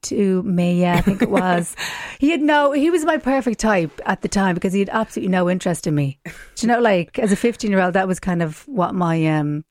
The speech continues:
Speaker 1: my taste in men was. But, like, I'd say if there's anyone now worried about their kids going to, like, the Gaeltacht, don't, like, it's, it's basically Love Island. That's what it
Speaker 2: A much
Speaker 1: is.
Speaker 2: more innocent rural version of it.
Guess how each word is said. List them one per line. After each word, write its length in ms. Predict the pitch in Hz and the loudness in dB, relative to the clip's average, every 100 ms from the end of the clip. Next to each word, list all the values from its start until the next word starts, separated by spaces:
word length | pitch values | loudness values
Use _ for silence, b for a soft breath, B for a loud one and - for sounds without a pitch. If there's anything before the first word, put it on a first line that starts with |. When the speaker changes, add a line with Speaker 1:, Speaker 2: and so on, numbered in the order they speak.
| _ - | _ -8
Speaker 1:
my 140 | 180 175 | -4 -2
taste 420 | - 170 165 - | -2 -2 -4 -4
in 60 | 165 | -2
men 180 | 156 160 | 0 0
was. 300 | 165 175 - B B B B | 0 -2 -8 B B B B
But, 300 | - 185 180 - _ _ _ _ 269 | 0 0 0 -8 _ _ _ _ 0
like, 380 | 247 247 - _ _ _ - | 0 0 -8 _ _ _ -2
I'd 200 | 269 - | 0 0
say 140 | 254 | -2
if 140 | - - | -2 -4
there's 140 | 240 | 0
anyone 280 | 262 269 233 | 2 2 2
now 240 | 226 214 | 2 2
worried 280 | 196 208 196 | 2 2 2
about 180 | 202 196 | 0 0
their 100 | 180 | -2
kids 340 | - 202 185 | -2 -2 -2
going 280 | - 175 170 | -2 -2 -2
to, 140 | - 180 | -4 -2
like, 180 | 170 | -2
the 60 | - | -2
Gaeltacht, 380 | 190 185 180 160 _ _ _ _ _ _ _ | -2 0 0 -2 _ _ _ _ _ _ _
don't, 240 | - 294 - | -4 -4 -2
like, 140 | 240 | -2
it's, 180 | - - - - | -2 -6 -6 -4
it's 180 | 277 | -4
basically 520 | - - 349 262 220 185 | -2 -2 0 0 0 2
Love 260 | 185 175 | 2 2
Island. 540 | 165 175 170 143 139 - _ _ _ _ - | 2 2 2 -2 -6 -14 _ _ _ _ -4
That's 200 | 254 - | -2 0
what 100 | 247 | 0
it 80 | 214 | 4
Speaker 2:
A 40 | 185 | 4
much 180 | 208 | 4
Speaker 1:
is. 60 | 160 | 4
Speaker 2:
more 260 | 196 185 - | 4 4 4
innocent 480 | 202 196 190 165 - - | 2 2 0 -2 -2 -2
rural 420 | 180 185 185 170 | 2 4 4 2
version 400 | 160 165 156 165 | 2 2 2 0
of 80 | 151 | 0
it. 120 | 147 | 0